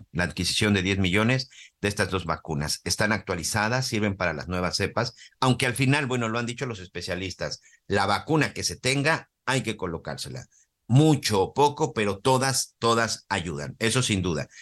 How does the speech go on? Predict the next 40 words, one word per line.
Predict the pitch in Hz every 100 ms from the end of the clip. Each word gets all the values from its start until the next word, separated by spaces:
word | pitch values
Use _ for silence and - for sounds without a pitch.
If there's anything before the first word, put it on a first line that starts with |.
| 120
Eso | - 127 127
sí | 127 107
no | 110
hay | 104
que, | 104 104 -
eso | 110 113 107
sí | 110
no | 101 101
hay | 98
que | -
ponerlo | 95 87 82
en | 85
duda. | 82 76 76
Pero | 101 107
aquí | -
la | 143
gran | 117 113
pregunta | 107 107 101 95 107
es, | 110 - - - - - _ _ -
¿qué | 165 170
está | - - 143
esperando | 135 - 113 104 104
la | 101 98
cofepris? | 98 98 104 107 104 - - _
¿Cuál | - 165 160 160
es | 165 143 -
el | 131 107
problema | - 123 113 107 127 135 104 92 - _ _ _
para | 110 107 104
la | 101
autorización | 98 - 101 98 - 110 - 117 107 107 - - _
con | 113 107
esas | 120 - 107 -
cuatro | - 110 104 110 101
cadenas | 87 95 95 85
farmacéuticas? | 92 87 92 - 120 110 - 69 - - - _ _ _ _ -
Cadenas | 78 85 120 123 147
que | -
está | 101 - 82
comprobado | - 127 107 117 120 110 113 127